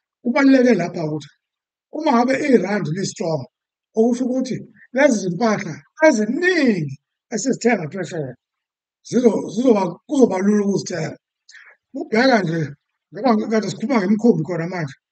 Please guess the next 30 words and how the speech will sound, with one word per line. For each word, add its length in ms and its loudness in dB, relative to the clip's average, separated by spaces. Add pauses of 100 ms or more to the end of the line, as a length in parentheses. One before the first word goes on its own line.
(160)
Kunamhlanje 580 -2
kwemikhumbi 480 -4
ingaphandle 500 0
yemtateni. 600 -8 (460)
Lola 180 4
macontainer, 760 4 (320)
la 100 -4
macontainer, 600 0 (340)
thela 240 0
impahla. 560 -6 (440)
Kunokuba 260 6
Dar 140 -4
es 60 -6
Salaam 160 -6
kwethu 220 -4
South 140 -8
Africa. 320 -10 (440)
La 120 -8
ma-, 280 -4 (400)
kunomkhumbi 520 0
omkhulu 480 4
ukuthola 420 -4
izimoto. 380 -10 (500)
Zonke 360 -2
izinsuku 500 2 (260)
iyangisinga 520 -2
imikhumbi 320 -8
yaseAfrika. 520 -10 (840)
Izimoto 460 4
ezintsha, 380 -4